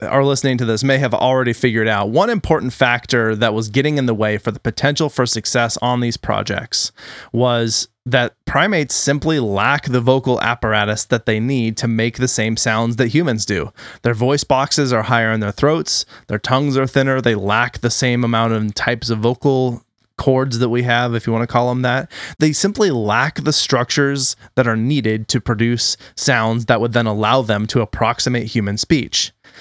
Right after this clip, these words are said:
So instead, if we wanted to unlock the potential for human language in primates and possibly other species, we needed to do so by communicating in a way that they were actually physically capable of doing,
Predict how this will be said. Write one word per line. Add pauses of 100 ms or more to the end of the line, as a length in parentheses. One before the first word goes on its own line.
(140)
So
instead, (480)
if
we
wanted
to
unlock
the
potential
for
human
language
in
primates
and
possibly
other
species, (320)
we
needed
to
do
so
by
communicating
in
a
way
that
they
were
actually
physically
capable
of
doing,